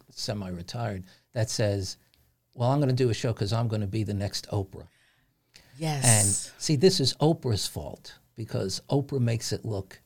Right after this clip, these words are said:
Speaker 1: easy.
Speaker 2: Oh, she does.
Speaker 1: Now, they don't see that she has, you know, a staff of two hundred <laughs> and, and people working, but she makes it look easy. And so people look, sit in their living room, they go, "Well, I can do that."
Speaker 2: And, you know, it's very interesting. Um,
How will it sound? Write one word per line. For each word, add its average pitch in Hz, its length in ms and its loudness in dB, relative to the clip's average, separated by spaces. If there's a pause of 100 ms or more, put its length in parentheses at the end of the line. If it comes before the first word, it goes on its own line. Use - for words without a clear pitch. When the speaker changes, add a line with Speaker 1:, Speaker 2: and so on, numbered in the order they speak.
(180)
Speaker 1:
easy. 117 500 0
Speaker 2:
Oh, 160 80 -6
she - 220 -2
does. 135 680 -4
Speaker 1:
Now, 135 120 2
they 151 160 8
don't 175 180 6
see 170 220 4
that 139 160 4
she 139 180 2
has, 123 420 2
you 131 120 0
know, 113 160 2
a 104 40 0
staff 147 440 0
of - 80 0
two 117 180 0
hundred 104 500 -2 (260)
<laughs> - 260 -2
and, 196 240 4 (420)
and 143 240 2
people 151 300 4
working, 139 340 4
but 120 160 4
she - 200 2
makes 160 360 4
it - 160 -2
look 139 380 -2 (120)
easy. 202 680 4 (340)
And 143 180 2
so 143 220 2
people 175 380 2
look, - 220 0
sit 170 260 2
in 156 80 2
their 139 180 2
living 180 280 2
room, 131 120 2
they 123 80 2
go, 123 100 2
"Well, 127 200 4
I 208 160 0
can 180 240 -2
do 87 180 -4
that." - 320 -14 (1080)
Speaker 2:
And, 185 120 6
you 208 80 2
know, 202 100 8
it's 170 120 4
very 180 180 6
interesting. 160 640 0
Um, 131 500 0